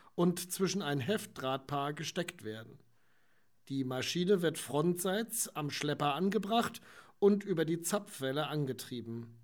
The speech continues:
Die beiden Spiralen heben die Triebe in senkrechte Stellung und bringen diese in beidseitig abgespulte Schnüre, wo alle zwei Zentimeter eine Klammer die Triebe fest fixiert.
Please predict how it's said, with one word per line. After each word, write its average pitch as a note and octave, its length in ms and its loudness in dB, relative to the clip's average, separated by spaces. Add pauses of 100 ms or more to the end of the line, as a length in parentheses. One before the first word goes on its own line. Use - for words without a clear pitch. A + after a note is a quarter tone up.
(160)
Die C3 80 -4
beiden D#3 460 0
Spiralen D#3 1040 0 (300)
heben F3+ 400 8
die D#3 120 -2
Triebe A3 520 6 (100)
in D3+ 160 0
senkrechte D#3+ 760 0
Stellung F#3+ 540 0 (400)
und B3+ 360 2
bringen D#3+ 440 2
diese G#3 520 2
in D3 420 -4
beidseitig G3 1000 0
abgespulte E3 920 -4
Schnüre, E3+ 840 0 (420)
wo E3+ 260 2
alle A#3 320 4
zwei D#3 300 2
Zentimeter D3+ 840 0
eine C3 220 -2
Klammer D#3+ 640 2
die D3 240 -6
Triebe D3+ 500 0
fest D3 580 -2
fixiert. B2 800 -6